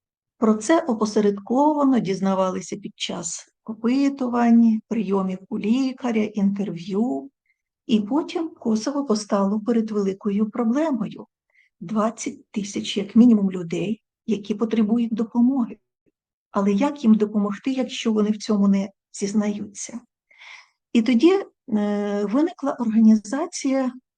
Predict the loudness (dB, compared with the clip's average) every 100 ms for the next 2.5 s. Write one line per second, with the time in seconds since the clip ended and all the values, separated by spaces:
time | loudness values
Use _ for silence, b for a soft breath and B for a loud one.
0 | -4 -2 -2 -2 -2 0 4 4 2 0
1 | -2 -4 -2 -2 -2 0 0 0 -4 -6
2 | -16 _ _ _ -6